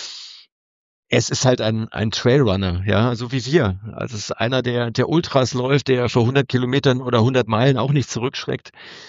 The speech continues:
der genau wusste, was in uns vorgeht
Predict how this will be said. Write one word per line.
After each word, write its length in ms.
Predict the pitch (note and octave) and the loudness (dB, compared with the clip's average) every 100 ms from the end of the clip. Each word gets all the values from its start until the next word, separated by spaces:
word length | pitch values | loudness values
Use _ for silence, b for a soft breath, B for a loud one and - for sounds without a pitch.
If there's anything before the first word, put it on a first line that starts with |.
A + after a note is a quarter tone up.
| B - | B 0
der 100 | A2 | 2
genau 400 | B2 A#2+ D#3 B2+ | 2 4 4 2
wusste, 380 | C3+ - - F#2 | -2 -4 -2 0
was 180 | G2 B2 | -2 -4
in 100 | G2+ | -4
uns 320 | B2 - - | -6 -6 -8
vorgeht 800 | - B2+ D3 F3 G2 A#2+ - | -2 2 2 2 0 -2 -4